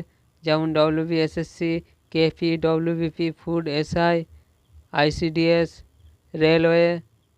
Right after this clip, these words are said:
ইত্যাদি। চলুন শুরু করা যাক। প্রথম প্রশ্ন, রবীন্দ্রনাথ ঠাকুর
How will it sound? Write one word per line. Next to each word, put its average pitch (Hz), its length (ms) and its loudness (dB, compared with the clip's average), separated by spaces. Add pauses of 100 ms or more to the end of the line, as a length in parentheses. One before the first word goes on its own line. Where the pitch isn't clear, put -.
(420)
ইত্যাদি। 165 500 0 (1400)
চলুন 170 300 2 (120)
শুরু 170 200 -2 (100)
করা 170 220 0 (100)
যাক। 170 220 0 (1160)
প্রথম 165 320 0 (120)
প্রশ্ন, 165 320 0 (580)
রবীন্দ্রনাথ 170 640 0 (140)
ঠাকুর 170 440 -4